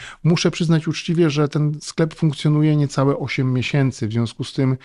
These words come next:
wszystkiego typu narzędzia jak Hotjary i inne rzeczy wymagają lepszej, m, jeszcze troszeczkę czasu. Poza tym on w związku z tym, że czas biznesu nie jest najlepszy dla wszystkich,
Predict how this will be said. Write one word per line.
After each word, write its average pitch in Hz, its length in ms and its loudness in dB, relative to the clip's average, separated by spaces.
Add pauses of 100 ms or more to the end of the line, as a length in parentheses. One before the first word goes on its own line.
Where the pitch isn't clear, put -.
(300)
wszystkiego 139 380 0
typu 143 220 0
narzędzia 135 420 4
jak 120 200 2
Hotjary 135 760 2
i 156 60 0
inne 131 280 2
rzeczy 165 460 0 (300)
wymagają 143 520 4
lepszej, 139 340 0 (180)
m, 156 140 -4 (100)
jeszcze 147 300 0
troszeczkę 131 440 -6
czasu. 123 360 -6
Poza 139 220 -2
tym 143 220 -2 (540)
on 156 240 4
w - 20 -2
związku 143 340 -2
z - 80 -10
tym, 151 180 0
że 135 280 0 (680)
czas - 420 -2
biznesu 131 760 -2 (760)
nie 160 140 4
jest - 160 0
najlepszy 113 400 -2
dla 113 120 -4
wszystkich, - 580 -8